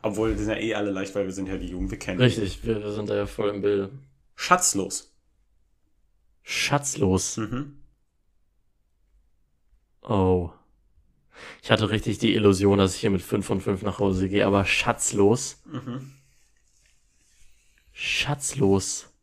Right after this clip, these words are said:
Speaker 1: Ey, wirklich, es ist auch so dumm, dass das, also das Wort, womit das beschrieben wird, ja, das benutzen Jugendliche, weil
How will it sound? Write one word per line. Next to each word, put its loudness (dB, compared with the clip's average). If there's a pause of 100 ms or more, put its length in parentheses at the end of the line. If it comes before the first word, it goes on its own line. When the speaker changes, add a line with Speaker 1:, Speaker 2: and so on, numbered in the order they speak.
(1080)
Speaker 1:
Ey, -6
wirklich, -6
es -6
ist -2
auch -12
so -2
dumm, 0
dass -2
das, 2
also -2
das 4
Wort, 6
womit 0
das 4
beschrieben 2
wird, 0
ja, 4
das 0
benutzen 2
Jugendliche, 0
weil 0